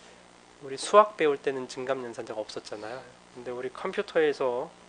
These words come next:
수식할 때는 증가 감소 연산자가 필요에 의해서 도입이 됐어. 그러다 보니까 이것은 어떻게 해석해야 되죠? 이 더하기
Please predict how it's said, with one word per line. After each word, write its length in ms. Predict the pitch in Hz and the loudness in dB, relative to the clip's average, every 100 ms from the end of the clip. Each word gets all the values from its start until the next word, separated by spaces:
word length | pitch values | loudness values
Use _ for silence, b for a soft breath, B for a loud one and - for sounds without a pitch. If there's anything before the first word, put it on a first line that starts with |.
| - - | -20 -20
수식할 380 | - 139 131 127 | -12 -8 -4 -6
때는 380 | 117 127 147 156 - - - - | -6 -8 -8 -10 -18 -20 -20 -14
증가 400 | - 135 143 139 | -8 -4 -2 -2
감소 260 | 127 123 | -4 -4
연산자가 540 | 127 117 117 113 110 104 - B B B - 117 | -6 -4 -6 -6 -8 -10 -14 B B B -16 -10
필요에 300 | - 180 170 | -4 -2 0
의해서 540 | 135 113 107 135 156 | -2 -4 0 2 2
도입이 300 | - 127 120 | -2 -4 -4
됐어. 360 | 110 104 - 101 - B B B | -6 -6 -8 -8 -10 B B B
그러다 240 | 180 180 180 | 6 10 10
보니까 500 | 160 147 185 123 - B B B - - | 8 4 6 4 2 B B B -20 -16
이것은 640 | 160 165 175 - 165 123 127 | -6 0 0 -2 -4 -6 -6
어떻게 400 | 156 151 175 165 | -8 -6 -8 -8
해석해야 380 | 156 147 - 123 | -6 -6 -6 -6
되죠? 280 | 110 127 - - - - - - - - - - - - - B B B - | -6 -8 -10 -12 -20 -20 -20 -20 -20 -20 -20 -20 -20 -20 -20 B B B -10
이 260 | 180 196 202 | -2 0 6
더하기 560 | 175 160 156 156 147 | 10 10 10 4 -2